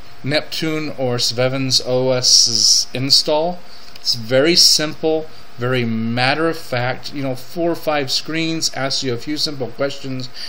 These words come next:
what partition you want it to go on, et cetera, and it installs without too much issue, and I like that. You know, you don't have to complicate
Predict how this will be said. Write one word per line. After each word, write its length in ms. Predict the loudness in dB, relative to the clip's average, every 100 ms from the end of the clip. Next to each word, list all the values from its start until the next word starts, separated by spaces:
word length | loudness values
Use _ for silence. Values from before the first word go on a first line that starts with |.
| -8 -4
what 220 | -2 -2
partition 480 | -4 -2 0 0 0
you 100 | -2
want 140 | -2
it 80 | -4
to 60 | -4
go 240 | -2 0
on, 180 | 0 -2
et 100 | 0
cetera, 520 | 0 0 0 0 0 -4 -10 -8 -2
and 140 | -2
it 140 | -2
installs 680 | 0 2 2 2 2 0 -2
without 440 | -6 -2 -2 -2
too 280 | -6 -6 -4
much 300 | -4 -4 -4
issue, 420 | -2 -2 -2 -6 -6
and 120 | -4
I 140 | -2
like 380 | 0 0 -2 -4
that. 200 | -4 -4 -4 -8 -8 -8 -6
You 140 | -6
know, 140 | -6 -8 -8
you 140 | -6 0
don't 340 | 2 2 -2
have 460 | -6 -2 -2 -2 -6
to 80 |
complicate 960 | -6 -2 -2 -2 -4 -6 -4 -6 -6